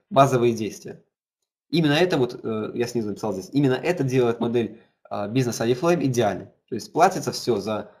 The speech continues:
э, организацию потока и последующем обучении. Кто понимает, о чем говорю? <laughs> Наверное, все понимают. И смотрите, вывод.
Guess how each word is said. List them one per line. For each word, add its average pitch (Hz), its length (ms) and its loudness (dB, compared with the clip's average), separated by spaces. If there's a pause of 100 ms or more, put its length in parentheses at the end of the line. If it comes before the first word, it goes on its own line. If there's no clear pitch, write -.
(320)
э, 110 100 -8
организацию 151 1080 0
потока 156 680 0
и 190 180 -4
последующем 131 680 -2
обучении. 104 540 -6 (600)
Кто 170 400 6
понимает, 139 380 4
о - 20 -8
чем 104 200 -6
говорю? 101 300 -4 (200)
<laughs> - 680 -18
Наверное, 139 260 2
все 143 120 0
понимают. 101 500 -2 (320)
И 131 80 -14
смотрите, 151 420 -2
вывод. 131 460 0